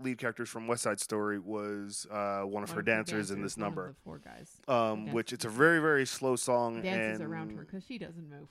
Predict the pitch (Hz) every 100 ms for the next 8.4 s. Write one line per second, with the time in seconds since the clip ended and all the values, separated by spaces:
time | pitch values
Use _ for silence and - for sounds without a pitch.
0 | - - 135 117 117 110 104 98 90 -
1 | - 311 - - _ - 123 120 113 107
2 | 110 104 127 117 117 - 117 110 107 107
3 | 120 117 120 135 127 120 117 117 113 107
4 | 101 113 110 107 107 107 110 110 107 104
5 | - - 107 101 101 101 107 107 104 98
6 | 101 101 104 98 98 98 101 101 98 98
7 | 98 101 104 107 131 123 117 110 104 101
8 | 98 104 98 98